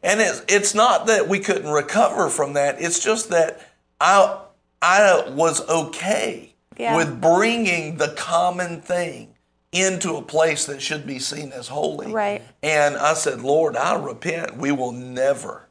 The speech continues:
Speaker 1: do that again. We will never do that again." And so
Speaker 2: Mm-hmm.
Speaker 1: even when we have weddings and stuff like that, like, I'm not allowing a bunch of worldly music to be
Speaker 2: Right.
Speaker 1: played. One day I walked into the sanctuary and somebody just had, like,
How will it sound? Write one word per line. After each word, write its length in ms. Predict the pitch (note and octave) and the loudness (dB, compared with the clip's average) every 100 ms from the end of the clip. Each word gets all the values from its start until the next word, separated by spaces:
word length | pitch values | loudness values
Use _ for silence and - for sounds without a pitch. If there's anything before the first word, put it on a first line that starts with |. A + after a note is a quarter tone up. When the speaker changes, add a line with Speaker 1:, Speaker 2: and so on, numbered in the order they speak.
| _ | _
Speaker 1:
do 140 | - A#2+ | -10 -8
that 280 | A2+ A2+ | -8 -10
again. 360 | - - - - _ _ | -10 -14 -18 -18 _ _
We 120 | - C#3+ | -4 -4
will 240 | C3+ C3+ | -4 -8
never 760 | A#2+ A#2+ B2 C#3 C#3 A2+ - - _ | -10 -12 0 4 4 0 -10 -12 _
do 100 | B2 | -12
that 240 | A#2 - - | -8 -8 -8
again." 280 | - - - _ _ _ | -12 -20 -20 _ _ _
And 260 | E3 E3 D#3+ | 0 0 2
so 240 | F3+ E3+ | 2 2
Speaker 2:
Mm-hmm. 100 | E3+ | 0
Speaker 1:
even 340 | G3 G#3 F#3+ | 0 2 2
when 160 | F3 E3+ | 0 0
we 100 | E3 | 2
have 320 | E3 D3 B2+ | 4 2 2
weddings 560 | C3 D3+ A3 D3+ C3 B2 | -2 0 0 -4 -8 -12
and 100 | C3 | -10
stuff 300 | - C#3+ C#3+ | -2 0 0
like 220 | C3 - | -6 -4
that, 400 | C#3+ D#3+ F2 - - _ - | 0 2 0 -6 -20 _ 0
like, 300 | C#3+ C#3+ - - | 2 2 0 0
I'm 240 | D3+ F#3+ | 2 4
not 220 | G#3+ G#3 | 4 4
allowing 760 | F3+ E3+ D#3+ E3+ G3+ F#3 D#3 C#3 | 4 4 4 4 2 2 -2 -2
a 80 | C#3+ | -2
bunch 280 | D#3 E3+ | 0 0
of 100 | D#3+ | -2
worldly 400 | C#3 D#3 E3+ D#3 | -2 0 -2 -4
music 440 | D3 D3 F3 G3+ - | -8 -8 -8 -8 -10
to 80 | C3 | -10
be 100 | C3+ | -2
Speaker 2:
Right. 200 | G#3+ G#3+ | 0 -2
Speaker 1:
played. 140 | A#2+ - - _ | -6 -14 -20 _
One 160 | D3 D#3+ | -2 4
day 100 | E3 | 6
I 80 | |
walked 340 | E3 E3 D3 D3+ | 6 6 4 0
into 220 | D3+ C#3+ | -6 -8
the 80 | C3 | -6
sanctuary 640 | C#3+ D#3 D3 D3+ D#3 F3 | -4 -4 -4 0 2 2
and 140 | D#3 D#3+ | -2 -4
somebody 320 | D3+ D3 D3 | 0 0 0
just 220 | C#3+ D3 | -4 -2
had, 260 | D3 C#3 C#3 | 0 2 2
like, 260 | D3+ C3+ | 0 -2